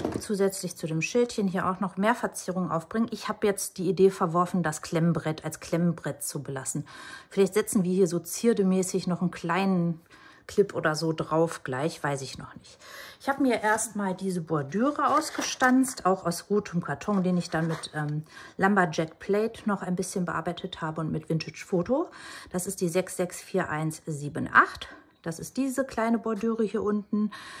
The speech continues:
Das sind auch Sindits von Sizzix und Tim Holtz.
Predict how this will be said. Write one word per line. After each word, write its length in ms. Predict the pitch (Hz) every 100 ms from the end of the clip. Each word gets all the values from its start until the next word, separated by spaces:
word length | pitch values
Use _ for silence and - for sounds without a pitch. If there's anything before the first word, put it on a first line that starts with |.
| -
Das 160 | - 180
sind 140 | 185
auch 160 | 165 165
Sindits 480 | - 170 175 165 -
von 260 | - 160
Sizzix 680 | 160 - 247 254 247 - -
und 340 | 196 202 -
Tim 200 | - 202
Holtz. 500 | 196 196 196 - -